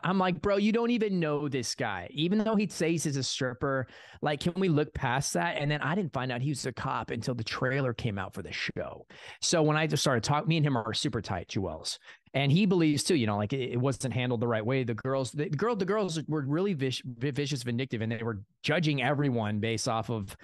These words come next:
how trustworthy they thought he were, thought he was. So really, it, what it showed me is that, um, obviously we're here to play a game, but it,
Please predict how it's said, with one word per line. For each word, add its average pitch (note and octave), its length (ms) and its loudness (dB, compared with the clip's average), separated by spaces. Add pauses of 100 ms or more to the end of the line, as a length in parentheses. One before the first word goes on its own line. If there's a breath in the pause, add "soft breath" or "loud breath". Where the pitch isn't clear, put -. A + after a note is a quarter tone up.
(540 soft breath)
how C#3+ 240 2
trustworthy C#3 680 0
they B2+ 120 2
thought B2+ 180 0
he C3+ 60 0
were, A#2 380 -2 (200)
thought B2+ 160 0
he B2+ 60 2
was. A#2+ 420 0
So C#3 260 -2
really, D#3 460 0 (420 loud breath)
it, E3+ 100 -2
what F#3+ 180 2
it - 100 -2
showed F3+ 280 0
me G2 420 -4 (320)
is C3+ 220 2
that, A#2+ 280 2 (160)
um, A2+ 400 0
obviously F3+ 400 2
we're D3+ 180 2
here D3 140 2
to C3 60 -2
play B2 260 -2
a A2 40 -4
game, A2 520 -2 (680)
but B2 240 0 (720 soft breath)
it, - 360 -12